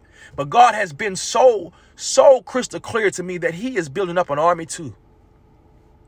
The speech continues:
There's gonna be this generation. It's called the new generation. We are going, I'm part of it. We're gonna rise up and we're not gonna look like regular Christians. We're not gonna be these churchy church folks.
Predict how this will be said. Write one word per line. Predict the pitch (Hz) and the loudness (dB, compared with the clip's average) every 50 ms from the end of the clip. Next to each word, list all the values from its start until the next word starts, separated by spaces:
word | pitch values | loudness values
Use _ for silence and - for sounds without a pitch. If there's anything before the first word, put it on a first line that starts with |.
| _ _ _ _ _ - - - - - - - - - - | _ _ _ _ _ -20 -20 -20 -20 -20 -20 -20 -20 -16 0
There's | 151 208 247 262 240 | 2 4 6 6 4
gonna | - 233 226 | 2 -4 -6
be | 190 170 226 202 | -4 -4 -4 -2
this | 185 202 170 | -2 -2 -2
generation. | 143 220 214 214 202 190 208 202 - - 185 | -2 -2 0 0 4 4 4 4 2 0 -4
It's | 185 - | -6 0
called | - 220 208 185 | 2 4 4 4
the | 165 170 | 2 -2
new | 175 196 208 | -6 -8 -8
generation. | 175 156 196 185 180 180 185 180 175 - 143 | -6 -4 -4 -2 2 2 2 2 2 -4 -8
We | 156 208 254 262 | -8 -2 2 2
are | 233 202 | 2 4
going, | 170 190 190 - | 4 2 2 4
I'm | 160 196 185 | 4 2 2
part | - - 226 208 170 | 2 4 4 4 4
of | 127 104 | 2 -2
it. | 95 - - - - - | -10 -16 -18 -20 -14 -4
We're | 202 262 254 | -4 -2 2
gonna | - 240 196 175 | 4 4 6 6
rise | 165 175 208 226 226 220 214 202 180 - - | 6 6 6 6 6 4 2 0 0 -2 -2
up | 196 185 - - | 0 0 0 0
and | 170 196 | -2 -4
we're | 233 240 | 0 2
not | 247 - - | 2 0 0
gonna | 202 196 196 | -2 -4 -4
look | 185 208 220 - 160 | -2 -4 -4 -4 2
like | 175 165 170 147 | 2 2 4 2
regular | 147 160 170 180 165 175 180 175 | 2 2 2 2 2 0 -4 -6
Christians. | - - 160 131 - - - - - _ - - _ _ _ _ | -4 -4 -4 -4 -4 -6 -12 -20 -20 _ -20 -20 _ _ _ _
We're | 151 185 190 | -2 4 4
not | 196 190 175 | 4 4 4
gonna | 180 175 160 | 0 -4 -6
be | 180 165 | -6 -6
these | 170 160 - | -6 -6 -6
churchy | - - 202 190 - - 175 170 | -2 0 0 0 0 -4 -10 -12
church | 139 - 202 190 180 - - | -6 -2 0 0 0 -2 -2
folks. | - 175 175 185 190 - - - - | 2 2 2 2 0 -6 -16 -20 -20